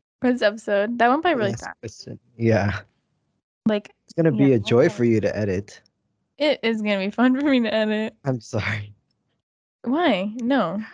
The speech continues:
Speaker 1: I think it'll be fun. The last one was fun to edit, especially when I got to bleep out all that stuff. Oh, my computer's about to die.
Speaker 2: Ooh.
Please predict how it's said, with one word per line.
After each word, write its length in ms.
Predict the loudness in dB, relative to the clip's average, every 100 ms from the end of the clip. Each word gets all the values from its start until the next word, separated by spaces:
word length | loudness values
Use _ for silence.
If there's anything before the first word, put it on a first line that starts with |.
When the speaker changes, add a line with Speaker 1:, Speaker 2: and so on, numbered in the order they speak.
| -6
Speaker 1:
I 80 | -6
think 220 | -4 -4
it'll 120 | -4
be 60 | -6
fun. 340 | -10 -10 -10 -12 _
The 80 | 0
last 280 | 2 2 0
one 100 | -6
was 140 | -8
fun 260 | -8 -6 -6
to 100 | -10
edit, 360 | -10 -10 -10 -14
especially 420 | _ -8 -6 -6
when 100 | -4
I 120 | -4
got 160 | -4 -6
to 80 | -8
bleep 300 | -10 -10 -8
out 60 | -10
all 140 | -10
that 180 | -12 -16
stuff. 220 | -18 -16 -2
Oh, 140 | 2
my 120 | 4
computer's 400 | 2 0 0 -2
about 240 | -2 -6 -8
to 80 | -10
die. 280 | -10 -10 -14 _ _ _ _ _ _
Speaker 2:
Ooh. 200 | -8 -8